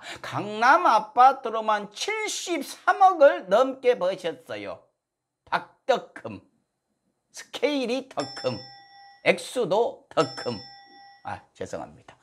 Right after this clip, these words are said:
농담한 거예요. 근데요, 이 박덕흠 의원이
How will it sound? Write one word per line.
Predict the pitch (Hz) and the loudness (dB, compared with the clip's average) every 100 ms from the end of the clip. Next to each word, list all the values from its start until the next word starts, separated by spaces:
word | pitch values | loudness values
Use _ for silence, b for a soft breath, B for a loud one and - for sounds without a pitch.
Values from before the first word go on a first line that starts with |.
| _ | _
농담한 | 127 123 131 127 120 127 | -4 0 -2 -2 -10 -16
거예요. | - - - - _ _ _ _ _ | -16 -20 -20 -20 _ _ _ _ _
근데요, | - 135 143 98 90 - _ _ B 175 | -4 0 0 0 -12 -20 _ _ B -6
이 | - | -4
박덕흠 | 131 - 285 - 285 156 | -2 4 4 4 -4 -4
의원이 | 113 98 139 113 | -6 -6 -8 -8